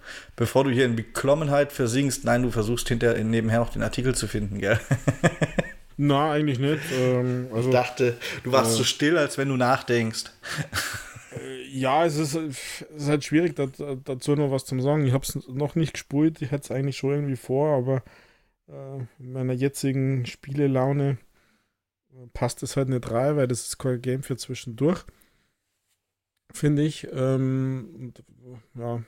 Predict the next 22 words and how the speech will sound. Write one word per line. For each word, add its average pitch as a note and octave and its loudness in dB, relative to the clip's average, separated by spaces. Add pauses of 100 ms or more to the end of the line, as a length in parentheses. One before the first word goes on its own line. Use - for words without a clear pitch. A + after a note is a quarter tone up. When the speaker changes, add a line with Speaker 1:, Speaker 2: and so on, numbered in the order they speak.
(720)
Speaker 2:
deswegen C3 -6 (200)
habe A#2 -2
ich B2 0
da B2+ 2
keine A#2 -2
weitere A#2+ 0
Meinung, A#2+ 0
aber A2+ 2
es A2+ -2
ist A#2+ -2
natürlich B2+ 0
schon, B2+ 0 (840)
schon B2+ 0
hart B2 0
und A#2+ -2
knackig, A#2+ -4
also. G#2+ -4 (3250)
Speaker 1:
Ja, C3 2
finde F#3 0
ich E3+ 0
nämlich E3 0
auch. G#2+ 0